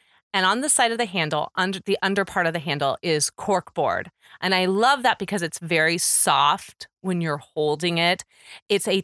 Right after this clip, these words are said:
tight-fitting plastic lid that has a slide open and close spout that has been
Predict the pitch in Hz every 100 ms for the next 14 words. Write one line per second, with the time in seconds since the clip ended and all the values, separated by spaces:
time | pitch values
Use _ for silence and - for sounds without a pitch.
0 | - - 202 247 - 240 220 208 - 151
1 | - 180 - 160 160 160 151 139 143 -
2 | _ _ - 185 - 180 175 - 180 -
3 | - 190 170 165 170 - 165 175 170 160
4 | - 165 151 151 147 - - - 170 -
5 | - - - _ _ _ _ - 185 185
6 | 185 175 - 175 175 175